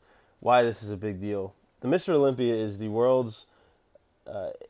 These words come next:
if you win the Mister Olympia, you are the world's best bodybuilder for that year. And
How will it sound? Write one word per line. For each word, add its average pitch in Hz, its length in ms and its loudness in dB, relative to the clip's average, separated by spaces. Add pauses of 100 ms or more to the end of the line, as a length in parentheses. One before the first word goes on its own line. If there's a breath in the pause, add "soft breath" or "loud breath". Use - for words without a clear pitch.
if 127 160 -6
you 185 280 0
win 139 580 2
the 135 120 2
Mister 120 360 -2
Olympia, 101 400 -4
you 120 300 -2
are 113 220 4
the 120 280 -2
world's 110 760 0 (400)
best - 360 -2
bodybuilder 98 680 -4
for 107 160 -10
that 101 240 -8
year. 98 320 -12 (760 soft breath)
And 104 580 -2